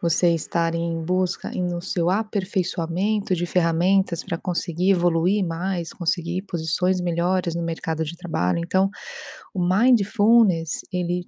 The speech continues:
vai te auxiliar a ter essa clareza,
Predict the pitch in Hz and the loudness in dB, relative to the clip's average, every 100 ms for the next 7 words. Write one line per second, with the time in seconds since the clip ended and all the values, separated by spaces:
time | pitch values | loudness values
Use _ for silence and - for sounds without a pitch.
0 | - 170 185 254 262 226 196 - 170 160 | -4 -2 2 2 2 2 0 -2 -2 0
1 | 165 196 180 _ - 226 294 240 - 190 | 0 -4 -10 _ 2 4 4 2 0 -2
2 | - 180 165 156 175 - | 4 4 4 0 -4 -8